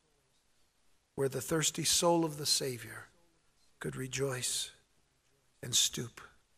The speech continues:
and drink. He had given the most precious gift in the universe to them, the knowledge of what he was,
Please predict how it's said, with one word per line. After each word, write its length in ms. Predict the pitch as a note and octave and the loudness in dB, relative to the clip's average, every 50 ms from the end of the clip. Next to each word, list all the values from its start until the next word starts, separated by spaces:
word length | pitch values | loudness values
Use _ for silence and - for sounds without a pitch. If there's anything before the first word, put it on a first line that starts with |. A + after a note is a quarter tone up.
| _ _ _ _ _ _ - _ _ _ _ _ _ _ _ _ _ _ _ _ _ _ _ - | _ _ _ _ _ _ -20 _ _ _ _ _ _ _ _ _ _ _ _ _ _ _ _ -8
and 160 | - B2+ A#2+ | -8 -6 -6
drink. 360 | G#2+ A2 G#2 G2+ - - - - - _ _ _ _ _ _ _ _ _ _ _ _ _ _ _ _ _ _ _ _ _ _ _ _ _ _ _ _ _ _ _ _ _ _ _ _ _ _ | -6 -8 -10 -12 -14 -18 -20 -20 -20 _ _ _ _ _ _ _ _ _ _ _ _ _ _ _ _ _ _ _ _ _ _ _ _ _ _ _ _ _ _ _ _ _ _ _ _ _ _
He 100 | - E3 | 2 4
had 200 | D3+ D#3 E3 D3 | 6 6 6 6
given 360 | C3+ F3+ F#3+ F3+ F#3+ F3+ F3 | 8 6 8 8 8 6 6
the 80 | E3 D3+ | 4 2
most 340 | D3 D#3 E3+ D#3+ - - - | 4 4 4 4 4 2 2
precious 420 | - G3+ G#3 G3+ - F#3+ E3 - | 4 4 6 6 6 4 2 0
gift 480 | - D#3 E3 G3 G3+ G3 - - - - - - - | 2 4 6 6 6 4 0 -8 -10 -14 -12 -8 -6
in 100 | D#3 D3 | -4 -4
the 120 | C#3+ C#3 | -2 0
universe 560 | D3 D#3+ F3 F#3 F#3 E3 E3 F3 D3+ - - | 2 2 4 4 2 2 0 -2 -2 -2 -2
to 180 | - - G#3+ G#3+ | 0 0 0 4
them, 360 | F#3+ G3+ G3 G3 G3 F3+ - - - - - _ _ _ _ _ _ _ _ _ _ _ _ - - - _ _ _ _ - | 4 4 4 2 0 -4 -8 -12 -18 -20 -20 _ _ _ _ _ _ _ _ _ _ _ _ -20 -20 -20 _ _ _ _ -8
the 80 | C#3+ | -2
knowledge 440 | C3 C3+ D3+ E3 F3+ F3+ F3+ E3 D3 | 4 8 10 12 12 12 10 8 6
of 120 | D#3+ C3+ | 2 2
what 220 | C#3 D#3 D3+ D3+ D3+ | 4 4 4 4 2
he 160 | - - E3 | -2 -4 -4
was, 720 | D#3 C#3+ D#3 E3 F3 F3+ F3+ E3+ - - - - - - | 0 2 4 4 6 4 2 0 -2 -2 -2 -4 -6 -8